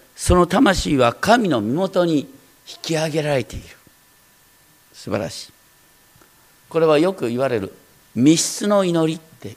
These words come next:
言われます。別にね、あの、部屋閉ざしてね、密室の中に隠れなくても、一りぼっちのところに行ければいいですね。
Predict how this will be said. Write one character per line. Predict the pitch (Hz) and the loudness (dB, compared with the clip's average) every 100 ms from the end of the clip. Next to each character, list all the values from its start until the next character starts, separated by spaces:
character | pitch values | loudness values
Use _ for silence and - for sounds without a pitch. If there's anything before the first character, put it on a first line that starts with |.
| - | -14
言 | 90 | -14
わ | |
れ | 87 | -12
ま | 95 | -14
す。 | - - _ _ _ _ _ _ 147 | -16 -20 _ _ _ _ _ _ -4
別 | 180 202 | -4 -2
に | 185 170 | -2 0
ね、 | 151 98 - - - | 0 -2 -10 -20 -10
あ | 107 | -4
の、 | 127 | -2
部 | 113 | 0
屋 | - 175 | 2 2
閉 | 135 131 | 0 2
ざ | 151 | 0
し | 143 | 0
て | - | -4
ね、 | 113 | -2
密 | 110 113 | -2 -4
室 | - 175 | -6 -4
の | |
中 | 160 127 | -4 -4
に | |
隠 | 104 110 - | -4 -6 -6
れ | 139 | -4
な | 135 | -6
く | - | -8
て | 107 | -8
も、 | 107 123 - - - | -2 -2 -2 -10 -20
一 | - - 226 | -8 0 2
り | |
ぼ | 220 392 | 2 -2
っ | |
ち | - 175 | -2 -2
の | 131 | -2
と | 127 | -2
こ | 123 | -4
ろ | 113 | -2
に | 98 | -2
行 | |
け | 123 | -4
れ | 107 | -4
ば | 98 | -6
い | 90 | -10
い | |
で | - | -10
す | - | -2
ね。 | 156 | -2